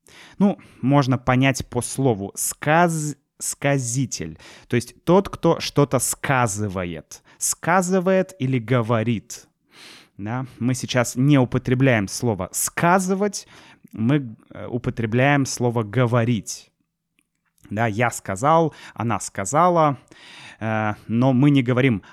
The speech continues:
«Она сказывала мне». Мы говорим: «Она говорила мне». Но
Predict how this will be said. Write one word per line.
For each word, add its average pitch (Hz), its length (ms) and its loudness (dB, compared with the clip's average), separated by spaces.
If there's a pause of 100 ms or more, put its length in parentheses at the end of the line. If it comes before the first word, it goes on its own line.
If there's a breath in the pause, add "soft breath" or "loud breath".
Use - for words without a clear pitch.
(120)
«Она 139 640 4
сказывала 107 1160 -2
мне». 101 600 -4 (220 soft breath)
Мы 117 100 -2
говорим: 123 320 0
«Она 117 420 2
говорила 127 680 2
мне». 85 380 -8 (360 loud breath)
Но 175 240 4